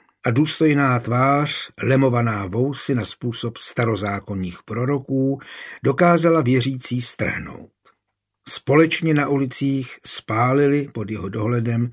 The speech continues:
zbylý majetek. Zámožná vdova Kateřina Pabianková do plamenů hodila své brokátové šaty i šperky. Náhradní suknici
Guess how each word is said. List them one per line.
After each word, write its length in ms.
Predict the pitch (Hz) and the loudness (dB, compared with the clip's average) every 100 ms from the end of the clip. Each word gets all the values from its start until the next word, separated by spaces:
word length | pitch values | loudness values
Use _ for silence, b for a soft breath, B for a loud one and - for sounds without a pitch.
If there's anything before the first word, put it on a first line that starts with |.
| b b - | b b -12
zbylý 480 | 85 82 104 127 | -8 -2 0 0
majetek. 520 | 123 85 - - - _ _ _ _ _ _ _ B B B B | 0 -4 -10 -16 -20 _ _ _ _ _ _ _ B B B B
Zámožná 580 | 160 190 196 151 156 127 | 2 4 4 4 4 4
vdova 300 | 117 139 127 | 2 0 0
Kateřina 720 | 139 123 139 131 135 127 120 | -2 0 0 2 2 2 0
Pabianková 1200 | - 127 131 127 127 143 131 135 131 131 131 123 | 0 2 2 2 0 0 2 4 4 2 0 -2
do 200 | 98 120 | -2 -2
plamenů 440 | 123 127 127 127 | 0 2 2 2
hodila 360 | 117 120 123 120 | 0 0 0 -2
své 380 | 117 110 107 92 | -4 -4 -4 -4
brokátové 840 | 107 131 127 127 123 110 104 95 | -2 -2 0 -2 -2 -4 -6 -4
šaty 400 | - 127 - 113 | -4 -4 -6 -6
i 80 | 110 | -4
šperky. 600 | - - 117 85 _ _ _ _ _ _ _ _ _ B 120 | -6 -4 -6 -6 _ _ _ _ _ _ _ _ _ B 0
Náhradní 680 | 131 135 135 135 117 120 | 4 6 4 4 2 0
suknici 800 | - 143 156 156 156 156 156 156 | 0 -4 -2 -4 -2 0 0 -2